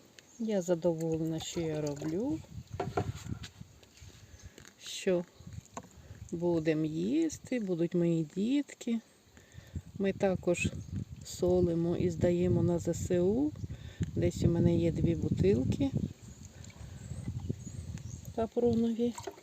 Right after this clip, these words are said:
п'ятилітрові. То я все-таки планую навибирати трохи менших, щоб у бутилку влізли. І ще засолю.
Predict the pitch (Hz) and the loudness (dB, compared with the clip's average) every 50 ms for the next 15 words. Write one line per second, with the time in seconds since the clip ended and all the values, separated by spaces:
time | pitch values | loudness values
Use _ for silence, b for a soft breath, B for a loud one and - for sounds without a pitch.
0 | - - - - - 208 - - 226 220 214 220 - - 214 214 208 208 202 220 | -20 -8 -6 -4 -4 -4 -4 -4 -2 -2 -2 -2 -2 0 0 2 2 2 2 2
1 | 208 - - B B B B B B B B B B B - 185 190 190 190 180 | 0 0 -4 B B B B B B B B B B B -2 0 2 2 2 2
2 | - - 196 180 - 180 - 190 - - 185 180 175 175 180 180 175 170 180 170 | 2 0 -2 0 0 0 0 0 2 2 2 4 4 4 4 4 4 4 2 2
3 | - - - 190 180 165 165 170 160 180 175 175 170 165 - - 175 175 - - | 0 -4 -4 0 0 0 2 2 2 4 4 4 2 2 2 0 0 0 0 0
4 | 175 170 160 156 156 160 180 - - - 311 - - - - - 269 277 285 262 | 0 0 2 2 2 4 4 6 8 8 6 6 4 2 4 4 6 6 6 6
5 | 269 269 - 269 269 269 269 - 269 262 254 262 269 262 - 262 262 262 254 - | 6 6 6 6 4 6 6 6 4 6 6 6 4 4 4 4 4 4 4 4
6 | - - - B B B B B B B B B B B - - - - 226 214 | 2 0 -2 B B B B B B B B B B B -6 -6 -6 -4 -4 -4
7 | - - - - 247 262 277 262 240 240 226 - - 214 190 175 147 151 160 160 | -4 -2 0 2 4 4 4 4 2 2 2 2 4 4 6 6 6 4 2 0